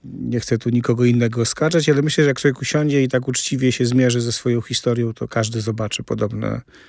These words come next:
elementy. Jest we mnie, e, tak jak w apostołach, chęć rzutowania winy na innych. W ogóle to jestem lepszy od nich, więc to tak. Em, to też jest część mojej historii.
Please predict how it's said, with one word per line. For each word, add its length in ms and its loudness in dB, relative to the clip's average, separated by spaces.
elementy. 520 0
Jest 300 6
we 160 6
mnie, 400 0
e, 240 -4
tak 180 -4
jak 140 -2
w 40 0
apostołach, 580 0
chęć 360 0
rzutowania 680 2
winy 260 2
na 140 2
innych. 580 -4
W 100 -4
ogóle 140 2
to 100 -4
jestem 240 -4
lepszy 320 -8
od 120 -8
nich, 120 -20
więc 180 -16
to 120 -20
tak. 140 -20
Em, 720 -2
to 100 0
też 220 0
jest 140 0
część 280 0
mojej 240 0
historii. 720 -6